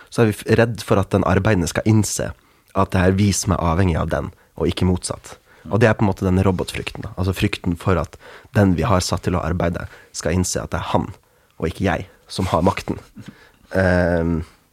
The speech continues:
og det er på en måte, man ser det i U S A for eksempel, så er det den, den reaksjonære bølgen her er nettopp sånn her, det var aldri meningen at de svarte skulle få, eh, den type s-, m-, eh, eh, menings-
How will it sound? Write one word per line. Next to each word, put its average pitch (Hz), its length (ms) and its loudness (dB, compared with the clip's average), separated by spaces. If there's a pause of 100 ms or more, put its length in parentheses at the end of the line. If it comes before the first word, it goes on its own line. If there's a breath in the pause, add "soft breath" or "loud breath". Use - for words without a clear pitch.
(460)
og 110 100 0
det 117 80 4
er 113 80 4
på 147 100 -2
en 110 40 2
måte, 110 140 -4
man 107 180 2
ser 98 240 0
det 92 140 0
i 87 60 0
U 87 60 -2
S - 120 -8
A 87 100 0
for 85 100 -10
eksempel, - 260 -10
så 95 80 0
er 90 100 2
det 92 40 2
den, 95 460 -2
den 104 80 4
reaksjonære 87 540 0
bølgen 85 300 -2
her 90 160 2
er 117 80 4
nettopp - 280 -2 (300 loud breath)
sånn 95 220 2
her, 92 120 2
det 98 100 2
var 120 160 4
aldri 113 100 0
meningen 110 540 2 (200)
at - 100 -8
de 135 80 6
svarte 101 460 0
skulle 92 220 -2
få, 87 320 2 (420 loud breath)
eh, 87 260 0
den 98 240 2
type - 200 -4
s-, 95 160 2
m-, 101 340 4
eh, 87 300 0
eh, 82 320 -2 (380)
menings- 101 640 4